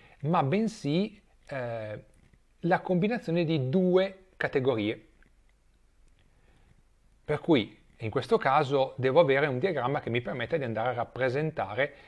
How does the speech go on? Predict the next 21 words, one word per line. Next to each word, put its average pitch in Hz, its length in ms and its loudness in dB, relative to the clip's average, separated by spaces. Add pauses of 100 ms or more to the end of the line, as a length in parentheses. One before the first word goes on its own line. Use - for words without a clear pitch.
eh, - 180 -10
tutto 123 260 -6
questo. - 440 -6 (800)
Eh, 104 260 -10 (1700)
posso 175 320 2
farlo 160 540 2
con, 156 360 2
eh, 110 380 -8
un 127 140 -6
diagramma 139 420 2
di 113 100 -4
questo 139 300 -6
tipo, 160 380 -2 (360)
in 120 140 -8
cui 147 460 0
ad - 180 -20
esempio 117 560 -2
ho, 117 260 2 (260)
eh, - 140 -14 (520)
una 156 200 -2
categoria 147 800 0